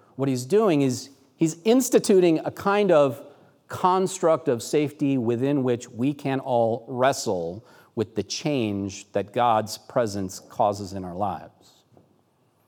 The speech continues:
'Cause it doesn't always feel good. It's scary.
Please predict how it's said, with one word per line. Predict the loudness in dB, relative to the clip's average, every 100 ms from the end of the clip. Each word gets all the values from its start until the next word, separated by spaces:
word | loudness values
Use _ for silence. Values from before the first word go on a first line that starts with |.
| _ _ _ _
'Cause | -4 -2
it |
doesn't | 0 2
always | 4 4 2
feel | -2 -2 -2
good. | 0 -2 -2 -14 -20 -20 _ _ _ _ -20 -20 _ _ _ _ _ _ _
It's | -14 -10
scary. | 0 4 4 2 -4